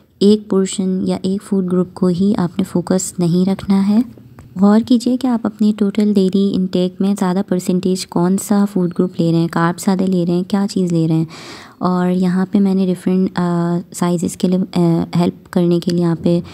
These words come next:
mention कर दिया है कि इस तरीके से आपने, अ, portion अपना देखना है। और देखिए कितनी अच्छी सी plate बनी हुई है, इसमें हर चीज़ है, लेकिन portion में है कि कितना portion लेना है और हर चीज़ आप किस तरीके से consume कर सकते हैं।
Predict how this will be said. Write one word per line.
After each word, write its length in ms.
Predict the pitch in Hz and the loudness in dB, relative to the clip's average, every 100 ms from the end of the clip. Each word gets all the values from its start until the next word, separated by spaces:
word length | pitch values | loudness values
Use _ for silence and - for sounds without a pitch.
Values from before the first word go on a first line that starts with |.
| - - 175 | -20 -4 2
mention 360 | 170 165 196 | 2 2 0
कर 160 | 196 185 | 2 0
दिया 200 | 165 170 | 0 0
है 80 | 170 | 0
कि 100 | 190 | -4
इस 120 | - | -2
तरीके 300 | 180 170 185 | -4 -2 -2
से 120 | 185 | -2
आपने, 400 | 170 165 190 254 - - - - _ 302 | -4 -2 0 0 -2 -14 -20 -20 _ -4
अ, 280 | 175 175 180 - - | -2 0 -2 -2 0
portion 360 | 180 156 180 | 0 2 0
अपना 400 | 170 170 180 233 233 - - _ _ _ - | 0 0 0 0 -4 -14 -20 _ _ _ -6
देखना 360 | 175 170 - 190 | -2 -2 0 0
है। 280 | 196 233 254 - - - - - | 4 2 2 -4 -20 -20 -20 -8
और 280 | 170 175 170 | -4 -2 -2
देखिए 320 | 170 175 196 | -2 0 0
कितनी 280 | 196 202 208 | 0 0 0
अच्छी 360 | 196 - - 196 | 0 -2 -2 -2
सी 120 | 214 | -2
plate 300 | 208 180 180 | 0 0 0
बनी 300 | 185 180 175 | 0 0 2
हुई 180 | 170 175 | 2 0
है, 80 | 185 | 0
इसमें 240 | - 190 | -2 -2
हर 260 | 180 185 190 | 0 -2 -2
चीज़ 340 | - 175 175 | 0 0 0
है, 120 | 190 | 0
लेकिन 260 | 202 185 196 | 0 0 -2
portion 420 | - 170 156 180 | 0 -2 0 0
में 200 | 185 175 | 2 2
है 160 | 170 196 | 0 0
कि 140 | 214 | 0
कितना 320 | 208 - 190 | -2 -4 -4
portion 380 | 190 170 160 175 | -2 -2 -2 -2
लेना 280 | 170 160 165 | 0 2 2
है 60 | |
और 60 | 202 | 0
हर 160 | 196 196 | 0 -2
चीज़ 280 | - 190 | 0 0
आप 140 | 180 165 | 0 -2
किस 220 | - - | -4 -4
तरीके 300 | 180 160 165 | -2 -2 -2
से 120 | - | -4
consume 460 | 208 175 160 165 185 | -2 -2 0 0 0
कर 160 | 180 | -2
सकते 380 | 165 170 - - | -2 -4 -4 -6
हैं। 160 | 160 | -6